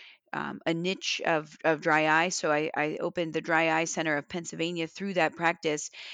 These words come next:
And it, it was wonderful, but it also taught me a lot. It taught me, um, that I really did like that medical focus, and I missed it, you know, when I was having to do sometimes, y-, you know, more routine care or a vision plan based care.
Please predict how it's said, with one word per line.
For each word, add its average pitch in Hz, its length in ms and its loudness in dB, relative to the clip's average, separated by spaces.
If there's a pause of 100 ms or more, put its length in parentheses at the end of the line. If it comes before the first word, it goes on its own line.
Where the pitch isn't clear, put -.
(140)
And 196 120 2
it, - 80 -2 (200)
it 190 140 4
was 160 200 -2
wonderful, 214 600 2
but 180 100 4
it 175 140 2
also 226 320 2
taught 196 240 0
me 180 100 0
a 165 80 2
lot. 175 220 4
It 175 100 -2
taught 185 240 -2
me, 202 240 -2
um, 151 320 0 (380)
that 165 200 4
I 160 120 4
really 196 360 -4
did 180 220 -4
like 160 300 2
that 151 220 0
medical 165 420 -2
focus, 160 680 -4
and 156 400 -6 (400)
I 160 120 2
missed 226 340 -4
it, - 220 -2
you 175 80 -6
know, 151 100 -4
when 160 160 -2
I 156 100 2
was 156 240 -6
having 170 440 -2
to 160 80 -10
do 190 200 -8
sometimes, 165 720 -6
y-, - 280 -16
you - 80 -12
know, 160 100 -8
more 170 240 -4
routine 180 520 -8
care 170 400 -2
or 151 260 -2
a - 140 -4
vision 170 340 -6
plan 160 320 -2
based 160 340 -4
care. 160 400 -2